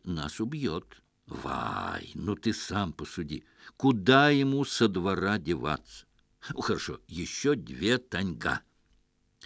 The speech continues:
«А я думал, муфтий не может быть вором». «Ни за что у нас не сажают. Сам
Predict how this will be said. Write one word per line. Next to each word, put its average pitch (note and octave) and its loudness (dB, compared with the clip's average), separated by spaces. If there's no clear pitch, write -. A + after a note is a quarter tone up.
«А D2 -2
я G2 2
думал, D#3+ -4
муфтий D#3 -2
не E3 0
может D#3 2
быть D#3 -2
вором». D3 4
«Ни E2 -4
за F2 -6
что C3+ 4
у A2 4
нас A#2 4
не A2+ 4
сажают. F2+ 0
Сам C3+ 2